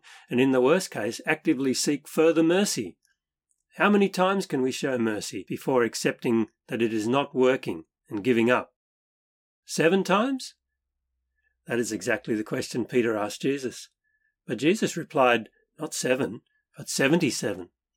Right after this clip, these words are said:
It was in this context that Jesus told the so-called parable of the unmerciful servant, or unforgiving servant. In the parable, the massive debt of a king's servant is waived,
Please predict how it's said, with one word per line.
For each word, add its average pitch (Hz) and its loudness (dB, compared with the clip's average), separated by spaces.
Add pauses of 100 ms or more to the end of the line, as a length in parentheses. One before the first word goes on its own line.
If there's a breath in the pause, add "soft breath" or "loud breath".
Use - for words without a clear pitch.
(640)
It 147 -4
was 139 0
in 131 4
this 196 2
context 139 2
that 131 2
Jesus 160 0
told 123 2
the 104 -4
so-called 143 0
parable 139 2
of 117 0
the 120 4
unmerciful 131 2
servant, 131 0 (480 loud breath)
or 120 -2
unforgiving 127 2
servant. 104 -6 (1120)
In 175 2
the 156 0
parable, 120 0 (360 soft breath)
the 135 -4
massive 113 0
debt 139 -2
of 107 -6
a 107 -2
king's 127 -2
servant 120 2
is 120 0
waived, 127 0